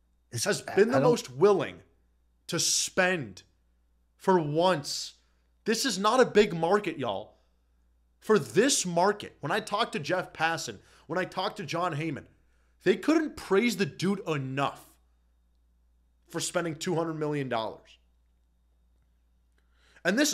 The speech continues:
Speaker 2: offense shouldn't be this shit. For having somebody like Fernando Tatis Junior and Manny Machado, just starting with those two guys on your baseball team, there's no reason we shouldn't be as good as the Dodgers every single year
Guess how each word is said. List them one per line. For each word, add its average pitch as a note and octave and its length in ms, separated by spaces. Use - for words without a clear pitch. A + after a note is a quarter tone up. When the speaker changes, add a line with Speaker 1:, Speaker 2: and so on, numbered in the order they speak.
Speaker 2:
offense A3+ 580
shouldn't - 580
be G3+ 180
this D#3+ 220
shit. - 580
For A3 180
having G3+ 340
somebody A#3+ 360
like F#3+ 200
Fernando F3+ 380
Tatis F3 380
Junior D#3 480
and G#3 260
Manny G3+ 260
Machado, F#3 580
just - 200
starting A#3+ 300
with G#3+ 160
those F#3 200
two G#3 140
guys F3+ 220
on G3 60
your F3+ 80
baseball D3+ 360
team, A#3 300
there's G3 200
no B3+ 140
reason G#3+ 380
we G3 80
shouldn't F#3+ 300
be F#3 120
as D#3+ 120
good D#3+ 140
as D3 100
the D3 80
Dodgers C#3 360
every C#3+ 220
single D3 300
year C3 260